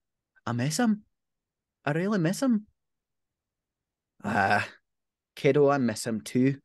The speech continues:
And Gavin, he misses him most of all, I'm sure. But you are,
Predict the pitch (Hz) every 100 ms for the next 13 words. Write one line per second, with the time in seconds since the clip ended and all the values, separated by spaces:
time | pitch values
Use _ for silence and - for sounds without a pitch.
0 | _ - - _ - 151 170 190 185 151
1 | 120 131 147 139 139 139 135 139 - 123
2 | 147 143 123 - 165 170 151 135 - _
3 | 147 220 220 - 143